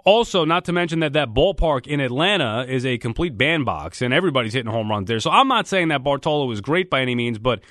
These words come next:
I know he was very good here, uh, with the Mets just a year ago, and you figured he'd fall off the cliff at some point. You thought it would have happened prior,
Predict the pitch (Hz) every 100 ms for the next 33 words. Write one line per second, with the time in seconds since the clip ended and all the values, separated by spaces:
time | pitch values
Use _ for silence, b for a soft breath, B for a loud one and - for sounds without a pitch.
0 | b b 147 160 214 156 123 185 165 160
1 | 123 - 202 139 87 85 117 120 113 147
2 | - 147 143 151 - 139 165 147 127 135
3 | 98 131 139 196 185 165 143 170 151 -
4 | - 175 139 - - 233 269 160 113 135
5 | 175 151 151 147 151 117 - 170 262 202
6 | 78